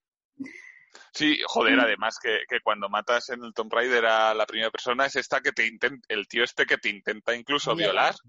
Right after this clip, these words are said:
Speaker 3: que luego lo, luego
Speaker 2: Sí.
Speaker 3: lo cambiaron, cambiaron ese
Speaker 1: ¿Ah, sí?
Speaker 3: Sí, en, en el E tres de presentación, eh,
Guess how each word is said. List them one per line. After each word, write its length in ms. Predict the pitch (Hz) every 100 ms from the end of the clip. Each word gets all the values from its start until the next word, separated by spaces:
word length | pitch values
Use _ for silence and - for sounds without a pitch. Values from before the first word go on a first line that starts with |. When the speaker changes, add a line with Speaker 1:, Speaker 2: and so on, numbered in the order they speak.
| - _ _ -
Speaker 3:
que 80 | 131
luego 220 | 147 170
lo, 120 | 180
luego 200 | 180 175
Speaker 2:
Sí. 40 | 208
Speaker 3:
lo 80 | 240
cambiaron, 500 | 175 143 180 285 -
cambiaron 420 | 143 147 196 208
ese 840 | 226 220 202 185 175 160 147 131 127 -
Speaker 1:
¿Ah, 100 | 135
sí? 240 | 143 160 370 - _ _ _ -
Speaker 3:
Sí, 240 | 202 190 - - -
en, 200 | 156 160
en 140 | 180 180
el 140 | 175
E 100 | 170
tres 240 | 175 254
de 100 | 285 302
presentación, 920 | 285 277 254 233 226 247 247 254 330 _ _ _ _ _ _ _
eh, 320 | 170 160 156